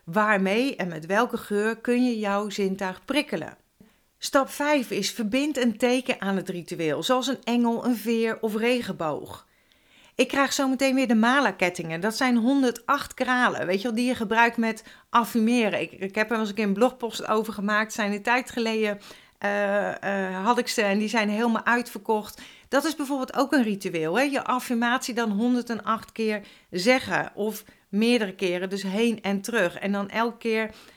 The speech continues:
eh, zeg maar, je malenketting in je hand en dan, eh, zeg maar, door de kraal heen scrollen.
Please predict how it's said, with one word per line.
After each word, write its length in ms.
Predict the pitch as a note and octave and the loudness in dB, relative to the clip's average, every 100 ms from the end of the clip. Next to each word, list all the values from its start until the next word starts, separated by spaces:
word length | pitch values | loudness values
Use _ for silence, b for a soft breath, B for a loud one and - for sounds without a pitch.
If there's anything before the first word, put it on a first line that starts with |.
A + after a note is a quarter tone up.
| B B | B B
eh, 420 | G#3+ G#3 G#3 G3+ G3 | -2 0 0 0 0
zeg 220 | G3 A3 | 0 -2
maar, 160 | G#3+ G3+ | -2 -2
je 100 | G3+ | 0
malenketting 720 | A3 A#3+ A#3+ A#3+ A#3 A3 G3+ | 0 0 0 -4 -2 -4 -2
in 140 | A3+ | -2
je 100 | G#3+ | -2
hand 420 | F#3+ A3 B3 A#3+ | 0 2 2 0
en 200 | - G#3 | -4 -2
dan, 300 | G#3 G3+ G3+ B B B - | -2 -2 -4 B B B -8
eh, 280 | G3+ G3 F#3+ D#3+ - _ | -4 -4 -4 -8 -18 _
zeg 340 | F3+ G3 G#3 | -8 -6 -6
maar, 280 | G#3 G3+ G3 | -2 -2 -2
door 260 | G3+ A3+ A3 | -2 0 0
de 120 | G3+ | -2
kraal 460 | A#3+ A3+ G#3 G3+ | -2 2 2 2
heen 360 | F#3+ G#3 G#3+ G3 B B | -2 0 0 -2 B B
scrollen. 580 | - - D#3+ F#3 D#3+ - | -8 0 4 6 4 0